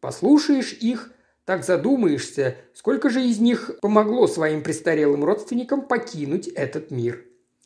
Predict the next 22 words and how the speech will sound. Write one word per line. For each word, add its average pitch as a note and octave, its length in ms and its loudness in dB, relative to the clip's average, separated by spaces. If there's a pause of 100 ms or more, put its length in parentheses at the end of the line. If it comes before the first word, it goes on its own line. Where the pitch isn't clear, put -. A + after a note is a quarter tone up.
(280)
«Вполне E3 420 0
возможно», G#3 640 0 (160)
сказал E3+ 440 -2
Эркюль E3+ 320 0
Пуаро, D#3+ 480 2 (100)
«что - 200 2
именно E3 500 -2
так D#3+ 400 -6
они C#3 320 -4
и C3+ 40 -6
поступают». B2+ 920 -8 (480)
«Хорошенькие G#3+ 720 4
же G3+ 140 -2
у G3 140 -4
вас F3 220 -2
мысли, E3+ 360 0
Пуаро. B2+ 520 -2 (220)
Похоже, F#3 400 4
эта F3+ 160 0
работа F3 320 2
в - 80 -6
полиции F3+ 640 0